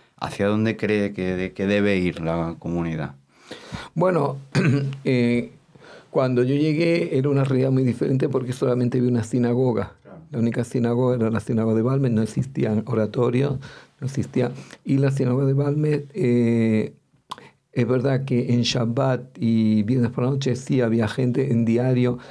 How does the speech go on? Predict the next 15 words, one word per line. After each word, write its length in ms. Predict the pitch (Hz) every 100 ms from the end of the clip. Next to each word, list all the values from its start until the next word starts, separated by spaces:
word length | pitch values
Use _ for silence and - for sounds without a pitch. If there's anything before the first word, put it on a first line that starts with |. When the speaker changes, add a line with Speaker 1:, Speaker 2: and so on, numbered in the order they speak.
| -
Speaker 2:
era 200 | - 113
muy 140 | 117 113
difícil 520 | 110 107 120 120 156
conseguir 480 | - 127 123 113 110
minyan. 540 | 107 107 120 131 139 - - - - - - - -
Y 120 | 123
poco 260 | - 127 143
a 100 | 135
poco, 500 | 156 147 165 170 165
pues, 460 | 139 123 120 - -
eh, 220 | 160 147
a 120 | 117 117
raíz 560 | 120 120 131 135 135
de, 1200 | 135 131 127 123 123 123 123 120 120 117 113 117
de 580 | 110 107 117 110 107 -